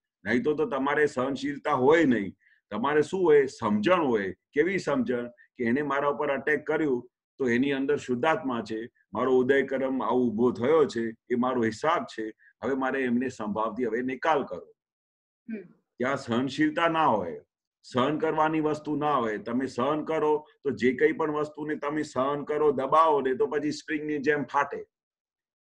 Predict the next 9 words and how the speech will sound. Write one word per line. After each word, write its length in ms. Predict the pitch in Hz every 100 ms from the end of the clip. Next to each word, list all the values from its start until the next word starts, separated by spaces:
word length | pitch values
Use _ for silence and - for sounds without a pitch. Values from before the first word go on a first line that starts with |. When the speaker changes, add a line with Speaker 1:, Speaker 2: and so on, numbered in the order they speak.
| _ 113
Speaker 1:
એક 140 | 135
વખત 240 | 147 135 143 135
તમે 200 | 147 147
કહો 180 | 151 143
કે 80 | 151
મારે 200 | 147 131
ક્રોધ 380 | 143 156 143
નથી 220 | 139 143 131
કરવું, 380 | 123 120 117